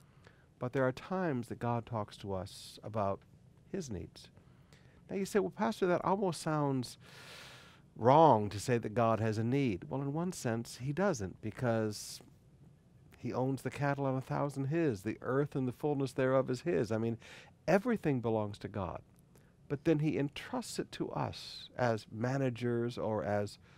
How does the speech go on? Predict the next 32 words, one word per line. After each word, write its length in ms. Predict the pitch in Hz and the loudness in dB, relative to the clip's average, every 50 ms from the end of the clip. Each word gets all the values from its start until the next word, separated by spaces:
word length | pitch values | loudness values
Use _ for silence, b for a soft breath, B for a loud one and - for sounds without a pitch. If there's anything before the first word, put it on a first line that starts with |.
| b b b | b b b
stewards, 520 | - - - 202 185 143 107 92 80 - | -8 0 2 2 2 2 0 -4 -4 -6
whichever 360 | 95 92 - 113 117 120 135 | -8 -4 -2 -2 -2 0 -2
word 300 | 117 110 123 120 120 107 | -2 0 0 0 -2 -2
you 80 | 117 107 | -2 -2
want 200 | 101 104 95 - | -2 -2 -4 -4
to 100 | - 110 | -6 -4
use. 400 | 113 117 104 80 - - - - _ - - - - B B B B B B B B B B | -4 -4 -4 -6 -8 -12 -16 -18 _ -20 -20 -20 -20 B B B B B B B B B B
So 140 | - - | 0 4
there 120 | 180 208 185 | 6 6 6
are 100 | - 190 | 6 4
times 500 | - - - 269 269 277 254 269 208 - | 0 -2 -4 -2 0 0 0 0 0 2
when 100 | 175 165 | 2 4
he 160 | 160 160 156 | 4 4 4
looks 300 | 156 165 190 - - - | 4 4 2 2 0 0
at 100 | 139 113 | 2 4
us 240 | 113 117 123 - - | 4 4 2 0 -2
and 100 | 113 110 | -4 -2
he 120 | 127 120 | -2 -2
sees 360 | - - - 196 196 196 - | -2 0 0 0 0 0 -2
the 80 | - 170 | -2 -2
things, 420 | - - 139 123 123 135 131 - | 0 2 2 2 2 0 -2 -6
because 220 | - - - 117 104 | -4 -2 0 0 2
everything 360 | 120 120 135 147 151 143 131 | 0 0 0 0 0 0 0
belongs 380 | 117 110 110 117 135 147 143 131 | 2 2 4 4 4 2 0 -2
to 120 | - 110 | -4 -4
God. 360 | 90 - 87 - - - 110 - B B B B B B B B B B | -2 -2 -4 -4 -6 -8 -10 -14 B B B B B B B B B B
He 140 | B 143 147 | B 0 4
looks 320 | 143 160 190 196 - - | 6 6 4 4 2 0
at 80 | 160 143 | 2 4
us 180 | 135 139 - | 4 4 2
and 120 | - 127 120 | -2 -4 0
says, 400 | - 131 120 113 110 101 - | 4 4 6 6 4 2 -4